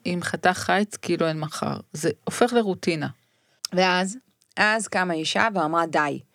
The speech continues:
Speaker 2: אלף תשע מאות שמונים וארבע, חוקרת בשם ג'ניפר סליפ, הראתה שאין יתרון בחתך חיץ כרוטינה. ההפך, החתך מחליש את רצפת הגן, גורם לכאב מיותר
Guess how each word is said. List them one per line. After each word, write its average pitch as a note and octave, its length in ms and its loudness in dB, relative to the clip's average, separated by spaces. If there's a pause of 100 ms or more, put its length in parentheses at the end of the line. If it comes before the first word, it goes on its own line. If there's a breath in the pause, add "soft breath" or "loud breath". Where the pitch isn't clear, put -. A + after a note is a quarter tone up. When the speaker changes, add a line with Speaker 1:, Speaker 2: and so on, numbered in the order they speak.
(500)
Speaker 2:
אלף G#3 200 4
תשע G#3+ 160 2
מאות G3+ 140 2
שמונים F3 380 0
וארבע, D3 420 2
חוקרת G3+ 400 0
בשם F#3+ 260 -2
ג'ניפר F3 480 -2
סליפ, D#3+ 320 -6 (640)
הראתה G3 440 2
שאין G#3+ 360 0
יתרון G#3 380 0
בחתך F#3+ 320 -2
חיץ G3 340 -2
כרוטינה. D3 580 -4 (800)
ההפך, G3 800 -2
החתך F#3+ 640 0
מחליש F#3 440 -2
את F3+ 100 -10
רצפת E3 420 -4
הגן, D3 340 -2 (400 soft breath)
גורם F3 260 2
לכאב F3 320 0
מיותר E3 540 0